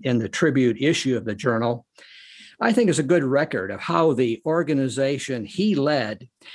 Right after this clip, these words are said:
helped advance pharmacy practice. So included in that chronology are milestones such as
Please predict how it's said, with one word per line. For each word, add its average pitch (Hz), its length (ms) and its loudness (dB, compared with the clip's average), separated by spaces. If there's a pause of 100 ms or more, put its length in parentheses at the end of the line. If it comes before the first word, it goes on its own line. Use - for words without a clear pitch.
(160)
helped 151 420 0
advance 123 720 0 (260)
pharmacy 120 480 0
practice. - 720 -4 (480)
So 156 180 4
included 180 600 4
in 160 140 2
that 147 200 0
chronology 135 800 0
are 101 240 -4
milestones 139 1000 -2
such 123 260 -8
as 107 340 -4